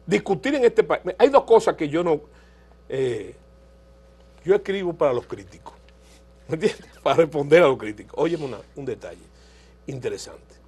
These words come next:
¿Cómo tú puedes discutir, mm, la importancia política de Joaquín Balaguer en la historia nacional? No puedes discutirla.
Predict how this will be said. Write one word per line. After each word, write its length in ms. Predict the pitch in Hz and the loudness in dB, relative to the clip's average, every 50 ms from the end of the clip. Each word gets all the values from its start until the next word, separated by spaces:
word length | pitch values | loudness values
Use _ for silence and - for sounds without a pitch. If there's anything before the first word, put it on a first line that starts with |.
| _ _ _ _ _ _ _ - | _ _ _ _ _ _ _ -8
¿Cómo 200 | - 240 254 233 | -8 -6 -6 -8
tú 100 | 240 202 | -10 -8
puedes 240 | 165 190 175 165 151 | -4 -2 0 0 -2
discutir, 540 | 135 123 - - 123 113 - - - - - - _ _ _ _ _ _ _ _ _ _ _ _ _ _ _ _ _ _ _ _ - | -2 -4 -10 -14 -16 -16 -16 -20 -20 -20 -20 -20 _ _ _ _ _ _ _ _ _ _ _ _ _ _ _ _ _ _ _ _ -18
mm, 100 | - 170 220 - _ _ _ _ _ _ _ _ _ _ _ _ _ _ _ _ _ - | -16 -16 -16 -18 _ _ _ _ _ _ _ _ _ _ _ _ _ _ _ _ _ -10
la 80 | 123 143 | -8 -8
importancia 520 | 139 127 131 135 131 - 156 156 - 156 | -6 -6 -6 -6 -4 -6 -6 -6 -6 -8
política 440 | 120 - 117 110 113 107 - - 110 101 | -8 -8 -12 -12 -12 -16 -16 -16 -14 -12
de 60 | 95 | -12
Joaquín 280 | 98 92 - 95 95 | -12 -14 -16 -16 -16
Balaguer 320 | 92 90 85 85 90 98 107 | -16 -16 -16 -14 -12 -10 -10
en 80 | 117 | -8
la 60 | 131 - | -8 -10
historia 360 | - - - 127 120 113 101 | -10 -6 -6 -6 -6 -6 -8
nacional? 400 | 98 92 - 98 95 - 92 107 | -10 -12 -14 -14 -16 -16 -14 -14
No 120 | 127 139 | -12 -8
puedes 180 | 131 143 143 135 | -4 -4 -4 -4
discutirla. 540 | 127 123 151 135 120 165 185 190 214 233 | -4 -8 -12 -8 -6 -6 -6 -4 -6 -10